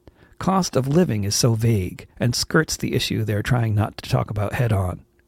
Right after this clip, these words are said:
that the most basic thing for all of us is increasingly impossible for most of us to afford. The one most valuable thing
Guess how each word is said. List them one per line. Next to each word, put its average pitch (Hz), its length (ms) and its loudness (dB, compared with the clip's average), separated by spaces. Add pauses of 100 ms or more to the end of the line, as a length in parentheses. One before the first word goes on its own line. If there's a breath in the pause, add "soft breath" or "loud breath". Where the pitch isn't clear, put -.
(320 loud breath)
that 131 140 -2
the 139 60 2
most 160 320 4
basic 156 400 2
thing 160 300 -2
for - 180 -2
all 135 200 2
of 107 100 -2
us - 400 -10
is 123 140 2
increasingly 143 520 0
impossible - 800 -2
for 117 100 0
most 123 320 6
of 87 140 -6
us - 320 -8 (300)
to - 100 -2
afford. 98 420 -8 (1200 loud breath)
The 151 80 6
one 180 400 8
most 151 280 8
valuable 151 480 2
thing 135 440 0